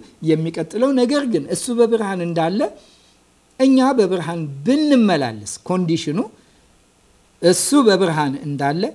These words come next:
ብንመላለስ አንዳችን ከሌላችን ጋር ህብረት አለን፣ የልጁ የኢየሱስ ክርስቶስም ደም ከኃጢአት ሁሉ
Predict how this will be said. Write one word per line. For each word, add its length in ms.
ብንመላለስ 960
አንዳችን 600
ከሌላችን 600
ጋር 200
ህብረት 380
አለን፣ 320
የልጁ 380
የኢየሱስ 580
ክርስቶስም 640
ደም 280
ከኃጢአት 480
ሁሉ 160